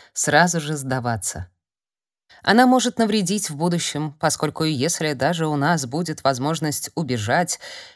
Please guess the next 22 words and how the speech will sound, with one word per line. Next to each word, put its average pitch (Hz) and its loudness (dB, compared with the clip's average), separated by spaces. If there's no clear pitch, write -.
или 208 2
оказать 190 2
сопротивление, 185 -2
наш 220 2
мозг 226 2
автоматически 208 0
выберет 196 -2
оцепенение, 170 -2
сделав 165 2
нас 165 0
беспомощными 180 -2
и 196 -6
тем 220 4
самым 262 4
повысив 214 2
вероятность 226 2
того, 151 2
что 165 -2
нам 165 2
снова 196 -2
причинят 147 -6
боль. 117 -2